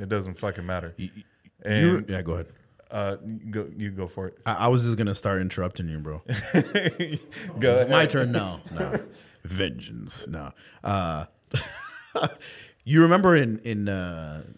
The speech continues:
Speaker 2: in ninety-eight, man, uh, or the, heading into the Bulls last season, you got Michael Jordan, who's probably the golden guy of the N B A at that time, right?
Speaker 1: Mm-hmm.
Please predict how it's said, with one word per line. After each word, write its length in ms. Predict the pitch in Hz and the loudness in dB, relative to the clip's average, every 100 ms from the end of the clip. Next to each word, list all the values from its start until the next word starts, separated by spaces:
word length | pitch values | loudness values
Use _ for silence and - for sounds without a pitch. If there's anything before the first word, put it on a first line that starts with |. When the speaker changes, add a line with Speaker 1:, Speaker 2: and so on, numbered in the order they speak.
| _ _ | _ _
Speaker 2:
in 160 | 92 87 | -6 -2
ninety-eight, 600 | 104 110 92 110 147 107 | 2 2 2 4 4 2
man, 420 | 90 90 101 110 - | -6 -10 -10 -12 -12
uh, 140 | 110 101 | -10 -6
or 160 | 101 | -2
the, 160 | 117 104 - _ _ _ _ | -2 -2 -6 _ _ _ _
heading 280 | 117 139 165 | 2 4 6
into 160 | 156 143 | 4 4
the 80 | 117 | 4
Bulls 260 | 131 131 | 4 4
last 300 | 113 117 104 | 2 0 0
season, 460 | 127 143 117 80 73 _ _ _ | 2 2 2 -2 -8 _ _ _
you 120 | - 147 | 0 6
got 160 | 143 | 6
Michael 260 | 123 143 120 | 6 4 2
Jordan, 420 | 107 120 127 110 | 0 2 2 0
who's 540 | 107 107 101 95 95 - _ - | -2 -2 -2 -4 -10 -16 _ -10
probably 280 | 139 262 | -8 -6
the 80 | 151 | -6
golden 500 | 107 117 147 143 120 | -2 0 2 0 -4
guy 300 | 90 113 117 | -6 -4 -2
of 200 | 110 98 | -2 -6
the 120 | 90 | -8
N 140 | 95 107 | -8 -8
B 320 | 92 98 113 | -6 -2 0
A 40 | |
at 80 | 90 | 0
that 160 | 85 80 | -4 -6
time, 320 | 87 71 67 | -8 -8 -10
right? 200 | 69 - | -8 -6
Speaker 1:
Mm-hmm. 100 | 107 | -6